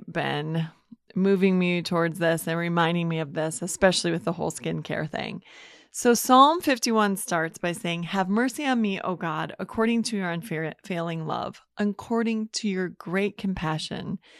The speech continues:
Blot out my transgression, wash away all my iniquity, and cleanse me from my sin."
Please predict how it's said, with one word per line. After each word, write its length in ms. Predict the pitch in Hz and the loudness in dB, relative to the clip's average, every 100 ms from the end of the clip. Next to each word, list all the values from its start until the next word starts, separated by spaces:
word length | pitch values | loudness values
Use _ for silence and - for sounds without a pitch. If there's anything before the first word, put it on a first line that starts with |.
| - _ - | -20 _ 0
Blot 300 | 202 233 269 - | 8 8 8 6
out 220 | 175 - | 4 2
my 200 | 165 156 | -2 -2
transgression, 840 | - 151 - - - 160 - - - - | -6 -6 -6 -6 -8 -6 -8 -8 -10 -2
wash 400 | 165 196 214 214 | 6 8 6 2
away 240 | 190 185 - | -2 -2 -2
all 180 | 170 | -2
my 120 | 165 160 | -2 -4
iniquity, 760 | 160 160 180 160 165 170 151 - | -4 -8 -8 -8 -8 -10 -10 -8
and 260 | 170 165 | -6 -8
cleanse 520 | - 185 190 190 185 | -6 0 2 2 0
me 280 | 175 175 165 | -2 -2 -2
from 440 | 196 - 160 156 160 | -4 -2 -2 -2 -2
my 240 | 160 151 | -4 -4
sin." 340 | - 196 160 | -8 -4 -4